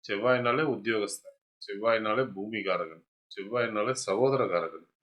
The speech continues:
செவ்வாய்னாலே போர் குணம் கொண்டவர், இப்படி பல விஷயங்களை சொல்லிட்டு இருக்கோம். ஆனா சனின்னு பாத்தீங்கன்னா, சனி வந்து நீதிமான். சனி நமக்கு ஊழ்வனைகளை தரக்கூடியது.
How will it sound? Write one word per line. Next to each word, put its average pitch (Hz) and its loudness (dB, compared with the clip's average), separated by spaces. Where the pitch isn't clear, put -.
செவ்வாய்னாலே 127 2
போர் 156 2
குணம் 104 -2
கொண்டவர், 85 -10
இப்படி - -20
பல 113 0
விஷயங்களை 117 -2
சொல்லிட்டு 87 -12
இருக்கோம். - -20
ஆனா 127 0
சனின்னு 170 4
பாத்தீங்கன்னா, 113 0
சனி 139 2
வந்து 107 -2
நீதிமான். 113 -4
சனி 147 2
நமக்கு 117 0
ஊழ்வனைகளை 110 4
தரக்கூடியது. 98 -6